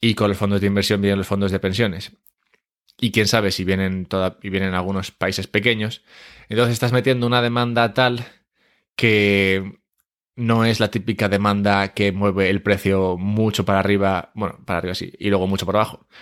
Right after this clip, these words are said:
sino que como es una demanda que es muy lar-, muy largoplacista, por ejemplo, un fondo de pensiones, eh, un fondo de inversión, cuando compra, compra para los próximos cinco o diez años, no como,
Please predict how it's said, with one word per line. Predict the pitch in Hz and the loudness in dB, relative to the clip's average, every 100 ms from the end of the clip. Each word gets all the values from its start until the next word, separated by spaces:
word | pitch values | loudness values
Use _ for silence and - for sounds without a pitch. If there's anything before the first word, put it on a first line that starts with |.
| - - - - | -20 -20 -18 -4
sino | - 104 | 0 2
que | 104 | 2
como | 101 113 | 2 2
es | 113 | 4
una | 135 | 4
demanda | 123 131 139 131 113 71 - - | 4 2 2 2 2 0 -8 -6
que | - | -2
es | 98 - | 0 -2
muy | 113 117 | -2 0
lar-, | 117 110 | 0 0
muy | 120 120 | -2 0
largoplacista, | 117 110 104 104 98 127 - 104 - _ | 2 2 0 0 0 0 0 -4 -4 _
por | - | -6
ejemplo, | 101 87 | -4 -2
un | 87 | -2
fondo | 95 92 | 0 2
de | 92 | 0
pensiones, | 87 90 104 90 92 | 0 0 0 -2 -6
eh, | - - - - | -10 -14 -16 -18
un | - 92 | -12 -8
fondo | 95 92 | -4 -4
de | 87 | -4
inversión, | 87 87 - 101 92 - _ _ _ _ _ _ _ _ - - | -4 -4 0 0 0 -8 _ _ _ _ _ _ _ _ -12 -2
cuando | 101 95 | 0 2
compra, | 101 101 107 104 - - - | 2 2 2 0 -4 -20 -6
compra | 113 107 104 | -4 0 0
para | 98 98 95 95 95 | 2 2 2 0 0
los | 95 | -4
próximos | - 101 101 98 | -4 -6 -4 -2
cinco | 110 95 101 | -4 -2 -2
o | |
diez | 104 | 0
años, | 117 104 98 | 0 0 -4
no | 92 | -6
como, | 92 90 90 87 | -8 -6 -6 -8